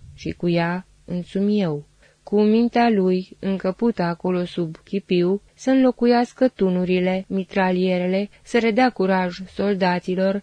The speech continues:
să răstoarne situația ca o prezență supranaturală. Comunicatul de mâine seară să anunțe, de pildă: „În regiunea Dragoslavele, lupta îndărâjită s-a terminat prin înfrângerea dușmanului.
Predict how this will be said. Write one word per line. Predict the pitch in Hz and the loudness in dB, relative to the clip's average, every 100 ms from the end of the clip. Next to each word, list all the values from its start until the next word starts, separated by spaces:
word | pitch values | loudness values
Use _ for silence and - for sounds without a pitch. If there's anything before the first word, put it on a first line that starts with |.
| _ | _
să | - 226 | -2 0
răstoarne | 226 - 254 247 247 | -2 2 2 4 2
situația | 240 226 233 220 190 185 196 202 | 0 -4 0 2 0 -2 -2 0
ca | 196 196 | 0 -4
o | 190 | -4
prezență | 185 202 196 226 220 180 160 | -2 -2 0 0 0 -2 -8
supranaturală. | 165 170 175 170 170 202 202 165 151 156 _ _ 196 | -6 -4 -2 -2 -4 -2 0 -2 -4 -10 _ _ -8
Comunicatul | - 233 247 240 247 240 247 247 | 0 4 4 4 2 2 2 2
de | 240 | 4
mâine | 240 202 196 208 | 2 2 2 0
seară | - 196 190 190 196 - | 0 0 2 2 -2 -8
să | - 190 | -8 -4
anunțe, | 185 190 190 196 | -2 -2 -2 -4
de | 180 185 | -4 -2
pildă: | 190 185 180 185 180 - _ | -2 -2 -2 -4 -4 -12 _
„În | 220 | 0
regiunea | 220 220 214 196 262 277 | 4 4 2 2 2 4
Dragoslavele, | 233 240 233 254 - 185 185 185 190 196 196 _ | 2 2 2 2 0 -2 0 0 0 0 -4 _
lupta | 208 247 220 180 175 | -2 -2 0 -4 -4
îndărâjită | 175 180 180 175 185 185 | -2 -2 -2 -2 -4 -4
s-a | 185 190 | -4 -4
terminat | 185 190 190 190 190 190 - - | -4 -4 -2 -2 -4 -6 -12 -2
prin | 214 208 - | 0 0 0
înfrângerea | 208 202 214 214 208 208 208 | -4 -2 -2 0 2 2 2
dușmanului. | 202 220 220 180 165 160 156 156 | 0 0 0 -2 -2 -4 -4 -6